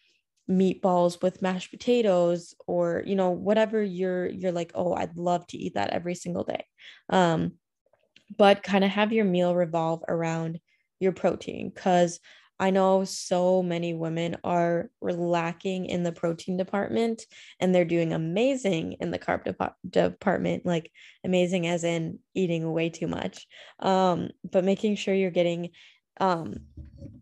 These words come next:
good quality proteins in each meal, um, as well as making sure you're eating enough throughout the day. That's gonna be huge for fat loss.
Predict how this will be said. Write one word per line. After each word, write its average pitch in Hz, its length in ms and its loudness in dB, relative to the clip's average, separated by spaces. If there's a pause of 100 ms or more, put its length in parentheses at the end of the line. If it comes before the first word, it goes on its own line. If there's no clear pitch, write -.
(200)
good 214 260 8
quality 190 420 4
proteins 175 760 0
in 175 320 0 (100)
each 190 480 -4
meal, - 500 -2 (360)
um, 160 520 0 (840)
as 190 200 -2
well 180 180 4
as 196 160 -2
making 190 340 -6
sure 196 200 -2
you're 185 220 2
eating 175 460 -2
enough 170 420 0 (220)
throughout 180 320 -2
the 180 80 -4
day. 170 400 -6 (320)
That's 180 180 0
gonna 202 160 0
be 196 100 2
huge 175 480 0
for 175 160 -8
fat - 340 0
loss. - 480 -8